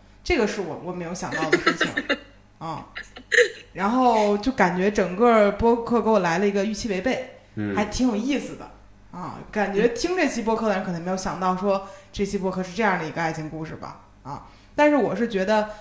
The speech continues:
Speaker 1: 就是我跟阿仁很像的一点，就是我们其实算是在阴差阳错之间获得了一个很正向、很健康的感情，然后会变得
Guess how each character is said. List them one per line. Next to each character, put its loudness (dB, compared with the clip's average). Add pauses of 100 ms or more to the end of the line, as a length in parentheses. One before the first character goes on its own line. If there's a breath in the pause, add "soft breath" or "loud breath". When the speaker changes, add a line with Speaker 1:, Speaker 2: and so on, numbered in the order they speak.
(200 loud breath)
Speaker 1:
就 -10
是 2
我 4
跟 0
阿 6
仁 4
很 2
像 2
的 0
一 -2
点， -2
就 -4
是 0
我 0
们 -6
其 -4
实 2
算 4
是 -2
在 2
阴 -2
差 -2
阳 2
错 0
之 -6
间 0
获 0
得 -2
了 -4
一 -6
个 -2 (240 loud breath)
很 -2
正 2
向、 4
很 0
健 2
康 2
的 0
感 -4
情， -6
然 -2
后 4
会 2
变 2
得 -4